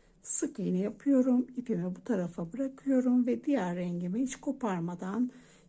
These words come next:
yan taraftan yürütüyorum. Bir, iki, üç, dört, beş zincir.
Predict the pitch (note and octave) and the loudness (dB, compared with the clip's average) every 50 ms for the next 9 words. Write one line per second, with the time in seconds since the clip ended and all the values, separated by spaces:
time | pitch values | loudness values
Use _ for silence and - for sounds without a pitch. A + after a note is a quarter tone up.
0 | _ _ E4 D#4 D4 B3 - - G3+ E3+ E3+ E3+ E3 - G#3 F3+ F3+ F#3 F#3 G3 | _ _ 0 4 4 4 4 4 0 -2 -2 -4 -4 -4 -4 -2 -2 -2 -2 -2
1 | A3+ A3+ - - - - C#4 C#4 C#4 B3 B3+ A#3 A#3 A#3+ B3 B3 - - G3 F#3+ | -4 -6 -8 -10 0 2 4 4 6 4 4 2 2 0 -2 -2 -4 -4 -4 -4
2 | G3 G3 - - - - _ _ - - - - - - F#3 F#3 F3+ - - - | -4 -6 -10 -16 -18 -20 _ _ -10 -10 -10 -10 -10 -10 -10 -10 -10 -14 -16 -18
3 | - - - - F3+ F3+ F3+ F3+ - - - - - - - A#3 C4 B3+ B3+ - | -18 -14 -10 -8 -8 -8 -8 -10 -12 -18 -18 -16 -14 -6 -2 -2 -2 -2 -4 -4
4 | - C#4 C4 B3+ B3+ B3+ B3+ B3 A#3+ B3 B3+ B3+ - | 0 4 6 6 6 4 2 0 2 2 0 -2 -4